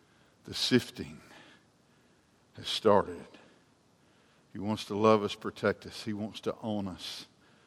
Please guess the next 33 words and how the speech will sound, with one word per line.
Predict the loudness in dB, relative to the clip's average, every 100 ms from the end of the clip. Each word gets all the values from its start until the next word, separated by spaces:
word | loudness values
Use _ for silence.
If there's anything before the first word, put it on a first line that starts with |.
| _ _ -10
Our | -4
last | 4 4 4 0 -16
point | -14 -14 -14 -18
as | -12
I | -12
close. | -12 -12 -12 -12 -20 -20 -20 _ _ _ _ _ _ _ _
Verse | -8 -8
twelve, | -2 6 6 8
"I'll | 4
put | 4 4
on | 4 2
you | 0 0
the | 0
name | 0 0
of | 0
my | -2 -2
God | 0 2 4 2
and | 0 -10
the | -12
city, | -10 -4 -2 -2 -8 -12
the | -12
name | -8 -8 -8
of | -10
the |
city | -12 -4 -4 -4 -10 _ _ _ _ _ _ -8
of | -6
my | -6 -8 -8 -10 -18 _ _ -12
God." | -10 -8 -12 -18 _ _ _ _ _ -12
Two | 0 0
things, | 2 0 0 -4 -10
he | -12
says, | -8 -8
"I'll | -2 -2